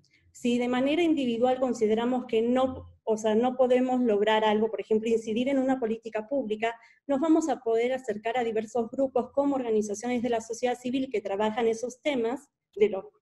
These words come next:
que, de nuestro interés para, eh, lograr trabajar en conjunto y, eh, llevar a cabo esta incidencia. A partir de ahí,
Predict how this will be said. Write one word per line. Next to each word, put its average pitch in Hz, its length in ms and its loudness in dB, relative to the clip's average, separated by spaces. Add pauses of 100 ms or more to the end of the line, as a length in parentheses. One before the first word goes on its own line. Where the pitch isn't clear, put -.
que, 190 380 -4
de 196 100 -2
nuestro 214 280 0
interés 285 720 -4 (420)
para, 294 600 0
eh, 208 280 6
lograr 254 420 2
trabajar 233 420 -2
en 262 160 2
conjunto 277 800 0 (400)
y, 277 340 -2
eh, 202 300 4
llevar 226 260 0
a 226 80 0
cabo 220 280 2
esta 214 240 0
incidencia. 175 760 0 (380)
A 214 160 -2
partir 220 380 -4
de 262 80 2
ahí, 254 440 0